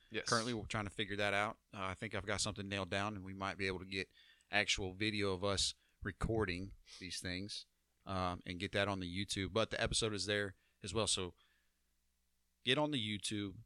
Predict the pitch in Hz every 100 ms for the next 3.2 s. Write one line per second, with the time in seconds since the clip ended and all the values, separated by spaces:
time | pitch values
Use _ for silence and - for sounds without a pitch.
0 | _ _ - 117 117 - 107 - 101 98
1 | 92 98 92 92 92 95 _ _ _ _
2 | _ _ - 98 120 120 120 101 92 85
3 | 82 82